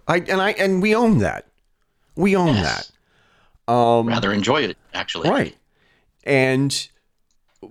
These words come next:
Speaker 1: one of the biggest issues that we have is being censored or people trying to silence us because we say crazy things on our podcast.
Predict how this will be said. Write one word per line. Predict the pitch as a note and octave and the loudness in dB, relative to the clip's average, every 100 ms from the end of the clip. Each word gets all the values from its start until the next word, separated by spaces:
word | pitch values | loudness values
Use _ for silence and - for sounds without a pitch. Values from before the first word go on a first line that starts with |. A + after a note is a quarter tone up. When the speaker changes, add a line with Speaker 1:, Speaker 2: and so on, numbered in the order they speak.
| - | -14
Speaker 1:
one | A#2 B2 B2+ | -2 0 2
of | C3+ | 2
the | C3 | 2
biggest | G#2 B2 C3 - | 2 0 0 2
issues | A2+ - A2 G2+ | 2 2 0 2
that | G2 E2+ | 0 2
we | A2 G2 | 0 0
have | A#2 C#3+ D2+ F2+ - - - | 0 0 -2 -4 -10 -20 -4
is | A2+ G2+ | -2 0
being | A2+ G#2+ A2+ | 0 2 2
censored | - D#3 C3 - - - _ | 0 0 -2 -4 -10 -16 _
or | G#2+ | -2
people | - G#2 G2+ - | 0 0 0 0
trying | - G#2 G2+ | 0 2 2
to | G2 F#2 | 2 0
silence | - - D#3+ D3 A#2 F2 | -2 -2 0 0 0 0
us | F2 - | 0 0
because | G#2 - - F#2+ - | -6 -4 0 0 2
we | G#2+ | -2
say | G#2 - F#2+ G2 | 0 2 2 0
crazy | - F#2+ F2+ | 0 0 0
things | A2 E2+ F2 F2+ | -4 -2 -2 0
on | |
our | G#2+ A#2 | -2 -2
podcast. | E3+ F3 - - - - - | -2 -2 -4 -10 -10 -16 -20